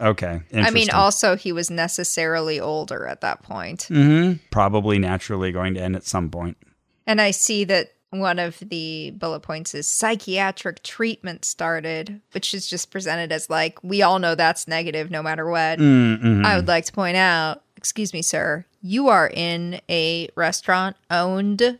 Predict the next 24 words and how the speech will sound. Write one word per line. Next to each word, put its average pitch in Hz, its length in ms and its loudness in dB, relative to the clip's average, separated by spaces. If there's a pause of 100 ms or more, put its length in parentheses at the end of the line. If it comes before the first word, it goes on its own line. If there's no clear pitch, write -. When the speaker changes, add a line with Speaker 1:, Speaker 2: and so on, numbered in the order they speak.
Speaker 2:
by 208 320 4
a 208 140 6
psychiatrist, 220 1040 4
so 185 420 4
maybe 190 1000 2
be 185 240 4
respectful." 180 1080 2
Speaker 1:
I 110 120 4
liked 110 260 6
it 107 100 -2
when 95 360 2
Larry 95 340 0
pointed 90 340 -2
out 85 160 -6
bedwetting 110 480 6
is 90 160 -4
one 98 140 2
of 87 120 -4
the 90 120 -4
effects - 540 -2
of 92 240 -2
electrical 87 560 -4
field 90 420 -2
exposure. 82 800 -8